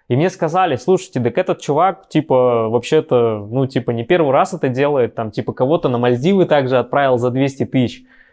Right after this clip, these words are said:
И я такой: «А, жестко». После этого я понял, что, ну, как бы вот жизнь, она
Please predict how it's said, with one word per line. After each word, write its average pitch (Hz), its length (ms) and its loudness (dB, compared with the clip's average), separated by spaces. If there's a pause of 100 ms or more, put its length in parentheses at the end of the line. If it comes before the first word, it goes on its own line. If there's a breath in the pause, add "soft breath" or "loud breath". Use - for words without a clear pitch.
(140)
И 113 60 -4
я 120 160 4
такой: 131 440 -2
«А, 220 520 -10
жестко». 123 680 -4 (400)
После 180 320 0
этого 185 240 0
я 147 140 2
понял, 190 400 -2
что, 131 480 0
ну, 139 140 -4
как 143 240 -2
бы 135 120 0
вот 131 300 -4
жизнь, 170 440 -2
она 139 280 -2